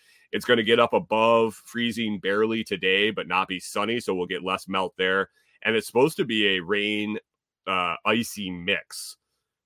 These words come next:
So putting another glaze on top of, uh, on top of the already icy roads. And then it's gonna hard freeze for two days, not come above freezing. And then we're gonna come up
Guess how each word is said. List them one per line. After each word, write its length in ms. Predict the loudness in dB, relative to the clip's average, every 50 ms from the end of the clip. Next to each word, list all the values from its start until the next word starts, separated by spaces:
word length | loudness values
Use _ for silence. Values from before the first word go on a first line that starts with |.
| _ _ _ _ _ _ _
So 160 | -4 -4 0
putting 280 | 2 4 4 4 4 2
another 380 | 2 2 2 2 2 2 0
glaze 560 | -2 -2 -2 0 2 2 2 2 0 -2 -4 -6
on 160 | -8 -8 -8
top 320 | -4 -4 -2 -2 -2 -2
of, 320 | -2 -2 -2 -4 -6 -6 -6
uh, 300 | -4 -2 -2 -4 -4 -6 -4
on 160 | -6 -6 -4
top 240 | -2 0 0 2 2
of 140 | 0 -2 -2
the 140 | -6 -6 -4
already 880 | -2 0 2 2 2 0 0 -2 -4 -8 -8 -8 -8 -8 -8 -10 -12 _ _ _ -2
icy 420 | 0 0 0 0 -4 -8 -10 -10 -8
roads. 580 | -6 -4 -2 -2 0 0 0 -2 -4 -8 -18 _ _ _ _ _ _ _ _ 0 0
And 160 | 2 4 4
then 160 | 4 4 4
it's 100 | 2 0
gonna 160 | 0 0 0
hard 460 | 0 0 6 6 8 8 8 6 4
freeze 340 | 0 -4 -2 0 0 0 -2
for 140 | -4 -8 -8
two 240 | -8 -2 -2 0 2
days, 460 | 4 4 4 4 2 0 -2 -4 -10 -4
not 260 | 2 2 2 2 2 _ -2
come 180 | 0 0 0
above 260 | 2 2 2 2 2
freezing. 520 | -2 -6 -6 -6 -6 -6 -6 -6 -8 -8 -10 _ _ _ _ _ _ _ _ _ _ -2 2
And 180 | 2 4 6
then 220 | 6 6 6 6 4
we're 100 | 2 2
gonna 160 | 2 2 2
come 200 | 4 4 2 4
up 180 | 4 4 4